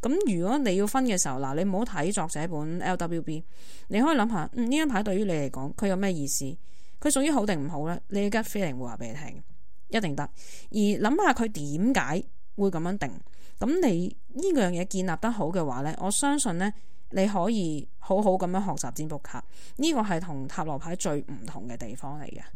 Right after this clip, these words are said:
咁而如果你買嘅牌之中呢，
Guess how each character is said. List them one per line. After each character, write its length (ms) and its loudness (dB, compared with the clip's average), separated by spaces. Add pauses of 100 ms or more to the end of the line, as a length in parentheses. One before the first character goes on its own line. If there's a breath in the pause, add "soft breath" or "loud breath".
(380 soft breath)
咁 80 0
而 360 4
如 80 2
果 160 2
你 80 4
買 360 0
嘅 300 0
牌 400 -2
之 140 0
中 180 0
呢， 140 2